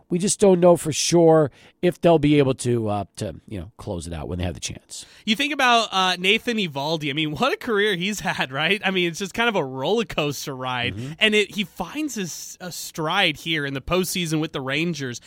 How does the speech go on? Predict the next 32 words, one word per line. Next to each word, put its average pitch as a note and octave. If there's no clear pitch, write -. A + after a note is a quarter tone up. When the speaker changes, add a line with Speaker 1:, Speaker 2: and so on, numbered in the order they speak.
Speaker 2:
And G3
that's A#3+
kinda F#4
how C4
it's F#3+
been A3
for A3
a F#3
lot D3
of A#3
these D3
guys. B2
I -
mean, D#3
whether G#3
it's F#3+
him, E3
whether F3+
it's E3+
Jordan F#3
Montgomery, C3+
or A#2
whoever A3+
you F#3
wanna E3
talk F3
about D3+
as D3
far D#3+
as C#3+
that, C#3
uh, C#3+